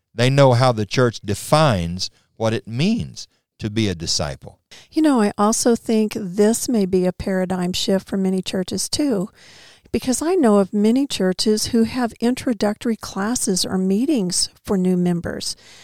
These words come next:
Speaker 2: But what may be unique about these effective churches that were studied is that in the very first meeting of that class or orientation meeting, church leaders make it clear to new members what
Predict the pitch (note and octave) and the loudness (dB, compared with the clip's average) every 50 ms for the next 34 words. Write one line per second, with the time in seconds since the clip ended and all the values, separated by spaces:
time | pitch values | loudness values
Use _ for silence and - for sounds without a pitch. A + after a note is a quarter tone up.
0 | - - - - - _ - A#3 G#3 - - _ - - - C4+ C#4+ D#4+ F4 F4 | -20 -20 -20 -20 -20 _ 2 4 4 4 0 _ -16 -6 -2 0 0 2 0 0
1 | C4+ A3+ A3+ A3 A3 A3 G#3+ F#3+ F#3 G#3+ G3+ G3 F#3+ F#3 G3 F#3+ F#3+ F#3 F3+ F#3 | 0 0 0 2 2 2 0 0 0 -2 0 0 -2 -2 -2 -2 0 0 2 2
2 | G3+ C4 E4 - - C4+ F#3+ - F#3+ F#3 F#3 - - G3 F#3+ F#3 F3+ - - F#3+ | 2 2 2 2 0 0 2 2 0 0 -2 -2 -2 -2 0 0 0 -2 -4 -6
3 | - - D4 F4 - - C4 G3 - - - F3+ - - - G3+ G#3+ B3 - - | -4 -4 -4 -4 -2 -4 -6 -4 -4 -6 -6 -6 -6 -4 -4 -4 -2 -2 -2 -4
4 | F#3 - B3 A#3+ B3 - - - - F#3+ F3 F3+ - F#3 G#3+ C4+ - - - _ | -4 -6 -6 -8 -4 -4 -4 -2 -2 -2 -2 0 0 0 0 0 -2 -6 -14 _
5 | _ - - - - - - - _ _ _ _ A3+ G#3+ G#3 - - - A3+ A3 | _ -20 -20 -20 -20 -20 -20 -20 _ _ _ _ 0 0 0 0 -2 -2 0 0
6 | G#3+ A3 G#3+ - - - A3+ G#3+ G#3 G3 G3+ F#3 F#3 G3+ G#3 G#3 A3 B3 C4+ C4+ | 0 -2 -2 -6 -4 -2 0 0 2 0 0 -2 0 0 0 0 0 0 -2 -4
7 | - - - G#3+ G#3 G#3 - - G#3+ G3+ G3 G3 G3+ G#3 G#3 G#3+ A3 A3 - - | -4 -2 -2 0 0 0 0 -2 0 0 0 2 2 2 0 0 0 -2 -4 -8
8 | _ _ _ G3 F#3+ F#3+ G3+ A#3 A3 - G#3 F#3+ F3+ F3 - _ - - G#3+ A3 | _ _ _ 0 0 0 -2 -4 -6 -4 -2 -2 -2 -4 -6 _ -10 -6 -4 -4
9 | C#4+ E4 C#4+ G#3+ F#3 - - - - _ - G3 G3 G3+ - - G#3 G3+ G3 F#3+ | -2 -2 -2 -2 0 0 -2 -2 -4 _ -2 -2 -2 0 0 0 0 0 0 0
10 | F#3+ F#3+ F#3+ F#3 - - - C#4+ D4+ - - - G3+ F#3 F#3 F3+ F3 F3+ F#3 F#3 | -2 -2 -4 -4 -6 -4 -4 -2 0 0 0 0 0 2 2 0 0 0 -2 -2
11 | F#3+ G3+ A3+ - _ - - - - - _ _ - - - - F#4+ G#4+ - - | -2 -2 -4 -8 _ -20 -20 -20 -20 -20 _ _ -14 -8 -2 -2 -2 0 0 -2
12 | - - G#3+ G3+ G3+ G3+ G3+ G3+ - A3+ G3+ G3 G3 - - F#3+ - - - - | 0 0 0 2 2 2 2 2 0 0 0 0 0 0 -4 -6 -6 -8 -8 -6
13 | A#3 A#3 A#3+ C4 C4+ - - A3+ G#3 G3+ G3 F#3+ F#3 F#3 F#3 F#3 F#3+ F#3+ G3 G3+ | -4 -2 -2 -2 -2 -2 -2 0 2 2 2 2 2 0 0 0 0 -2 0 -2
14 | - - _ _ _ _ _ - A3 A3 A#3 - | -2 -6 _ _ _ _ _ -2 -2 0 0 -2